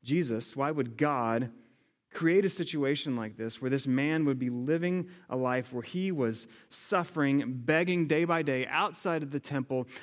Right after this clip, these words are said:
not knowing if moment by moment he was gonna survive, realizing that people in his culture would wish that he was dead rather than living. Because at a cursory reading of this text, "But this happened,"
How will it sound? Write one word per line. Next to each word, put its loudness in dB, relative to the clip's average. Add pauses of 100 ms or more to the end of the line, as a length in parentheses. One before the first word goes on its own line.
not 6
knowing 4
if 4
moment 4
by 2
moment 2
he -2
was 0
gonna 0
survive, -2 (280)
realizing 8
that 2
people 2
in 4
his 2
culture 0 (240)
would 4
wish 4
that 2
he 0
was 2
dead 2 (220)
rather 4 (180)
than 4
living. 0
Because 0
at 0 (540)
a -8
cursory 4
reading 6
of 2
this -2
text, -4 (300)
"But 2
this 0
happened," -2